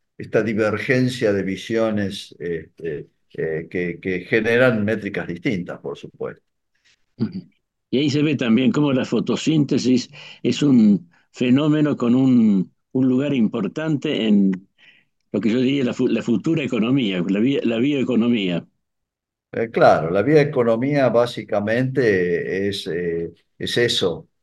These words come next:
Speaker 1: este, es ponerle un valor agregado a la fotosíntesis.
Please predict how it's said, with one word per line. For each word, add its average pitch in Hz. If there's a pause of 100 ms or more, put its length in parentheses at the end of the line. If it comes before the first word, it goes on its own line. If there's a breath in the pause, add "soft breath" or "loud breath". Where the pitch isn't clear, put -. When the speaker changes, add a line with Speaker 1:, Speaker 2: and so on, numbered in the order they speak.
(360)
Speaker 1:
este, 80 (140)
es 101
ponerle 107
un - (300)
valor 110
agregado 104
a 98
la 90
fotosíntesis. -